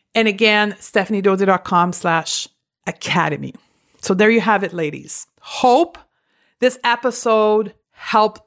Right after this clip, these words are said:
you in finding more time, ultimately in changing your perception. I'm grateful that you were here with me. And the next show, episode one thirty-eight, which I'm about to record next,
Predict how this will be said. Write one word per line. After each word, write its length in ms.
you 720
in 140
finding 840
more 300
time, 720
ultimately 640
in 140
changing 520
your 140
perception. 840
I'm 220
grateful 560
that 160
you 140
were 160
here 320
with 420
me. 320
And 520
the 220
next 380
show, 580
episode 340
one 160
thirty-eight, 680
which 160
I'm 60
about 240
to 100
record 420
next, 680